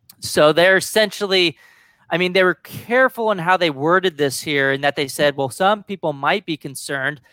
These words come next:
Well, of course, you, you can be concerned about something that isn't even a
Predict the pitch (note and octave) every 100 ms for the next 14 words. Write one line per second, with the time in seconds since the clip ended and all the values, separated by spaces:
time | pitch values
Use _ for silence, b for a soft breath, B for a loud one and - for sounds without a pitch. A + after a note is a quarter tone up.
0 | b - G3+ D3 A3 B2 G3 - E3+ G3
1 | A#3+ G#3 G#3 F#3 - - G#3 A3+ G#3 F3
2 | E3+ - D#3 E3+ D#3 D3 D3 - F3+ D3+
3 | E3 - E3 D#3 D3 C3+